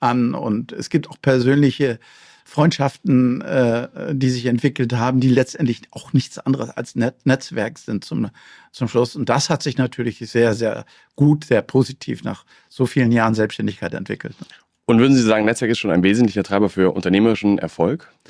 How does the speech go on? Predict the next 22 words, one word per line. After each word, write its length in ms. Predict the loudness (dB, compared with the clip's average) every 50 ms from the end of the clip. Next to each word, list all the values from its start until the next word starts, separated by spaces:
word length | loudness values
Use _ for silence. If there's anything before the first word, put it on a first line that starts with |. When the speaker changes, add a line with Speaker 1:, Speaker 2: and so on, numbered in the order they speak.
| _ _ _ _ _ _ _ _ _ _ -20 -20 _ _ _ _ 0
Speaker 1:
N-, 300 | 4 4 6 6 6 4
nicht 240 | 4 4 4 4 4
nur. 380 | 2 4 4 2 -2 -6 -6 -2
Also 200 | 0 2 4 4
man 180 | 6 6 6 4
muss 120 | 4 2
schon 200 | 2 2 2 2
ein 140 | 4 4 4
Netzwerk 500 | 4 4 2 0 -2 -2 -2 0 -2 -2
haben, 360 | 0 0 2 2 2 2 2
das 200 | 0 -2 -4 -6
ist 160 | -8 -10 -8
schon 280 | -6 -4 -4 -2 -2 -2
richtig. 680 | -2 -2 -2 -2 -2 -2 0 0 0 -2 -6 -10 -6
Aber 300 | -2 2 2 4 2 2
der 160 | 0 0 -2 -2
unternehmerische 540 | -2 -2 0 0 2 2 2 2 2 0
Erfolg 400 | -6 -10 -6 -2 -2 -2 -2 -2
hängt 200 | -2 -4 -2 -2
nach 220 | -4 -6 -6 -4 -4
meinem 280 | -2 0 2 2 2
Dafürhalten, 840 | 2 0 -4 -4 -4 -4 -4 -4 -4 -6 -6 -4 -2 -4 -4 -4 -8